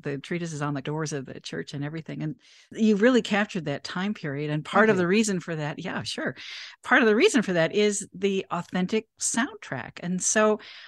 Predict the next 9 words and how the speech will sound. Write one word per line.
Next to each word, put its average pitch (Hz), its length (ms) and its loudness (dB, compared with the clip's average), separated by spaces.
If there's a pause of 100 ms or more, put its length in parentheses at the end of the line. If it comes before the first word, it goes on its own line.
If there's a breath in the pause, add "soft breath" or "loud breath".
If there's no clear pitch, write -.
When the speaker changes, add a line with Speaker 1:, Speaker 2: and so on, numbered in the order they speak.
(160 loud breath)
Speaker 1:
how 285 280 0
did 285 200 0
you 294 360 2 (120)
and 214 480 2
Alchemy 202 560 -2 (180)
kind 214 160 -2
of 185 80 -4
hook 226 220 -4
up? - 240 -10